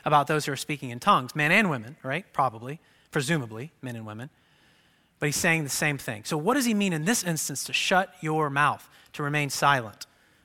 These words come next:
Okay? Uh, I don't think it's, it's simply to stop talking, and this brings me to the second reason. In verse five, which we read, look with me. "But every wife who prays or prophesies with her head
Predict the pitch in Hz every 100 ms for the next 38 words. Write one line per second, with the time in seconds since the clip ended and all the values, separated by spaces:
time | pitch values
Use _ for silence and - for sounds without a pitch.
0 | _ - 135 147 170 - _ _ - -
1 | _ _ _ _ _ - 123 123 127 180
2 | 208 180 147 139 - - - 151 143 131
3 | - 131 - 156 156 151 147 151 139 139
4 | - 147 135 127 120 123 214 185 135 117
5 | 104 - - - - _ _ _ _ -
6 | 220 214 165 - 214 214 131 143 - 139
7 | 170 147 127 208 160 110 120 _ _ _
8 | _ - 196 196 220 240 156 180 226 220
9 | 170 139 - 202 226 180 139 - 196 202
10 | 175 147 135 143 175 - 160 147 160 156